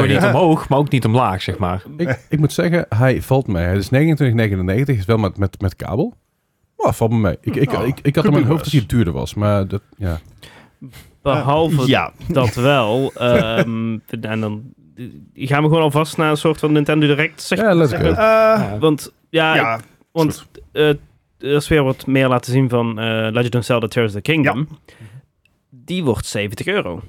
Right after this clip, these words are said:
Speaker 4: Is
Speaker 3: Ja.
Speaker 4: natuurlijk geen tachtig,
Speaker 2: Aha.
Speaker 4: maar zeventig is wel meer dan wat de Switch hiervoor deed aan games.
Speaker 3: Zeventig, ik heb,
Speaker 2: Ja.
Speaker 3: ik heb het wetenschappelijk beschouwd.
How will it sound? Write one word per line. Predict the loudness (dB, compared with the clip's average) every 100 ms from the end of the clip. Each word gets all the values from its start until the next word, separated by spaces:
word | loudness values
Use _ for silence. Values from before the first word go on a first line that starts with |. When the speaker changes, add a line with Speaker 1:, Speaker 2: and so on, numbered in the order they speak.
| -14
Speaker 4:
Is | -8 -2
Speaker 3:
Ja. |
Speaker 4:
natuurlijk | 0 0 -2 -2
geen | -2 0 -4 -8 -6
tachtig, | -6 -2 -4 -4 -10 _ -12
Speaker 2:
Aha. | -6 -2 0
Speaker 4:
maar | 0 0 0 -2 -4
zeventig | -2 -2 -2 -6
is |
wel | -2 0
meer | 2 2
dan | 0 -2
wat | -4
de | -4
Switch | -4 -4 -8 -4
hiervoor | -2 0 0 -2 -6 _
deed | -4 -2
aan | -2
games. | -4
Speaker 3:
Zeventig, | 0 0 2 0
ik | 2
heb, | 2
Speaker 2:
Ja. | 2
Speaker 3:
ik | 2
heb | 2
het | 2
wetenschappelijk | 0 2 0 0 -4
beschouwd. | 0 0 0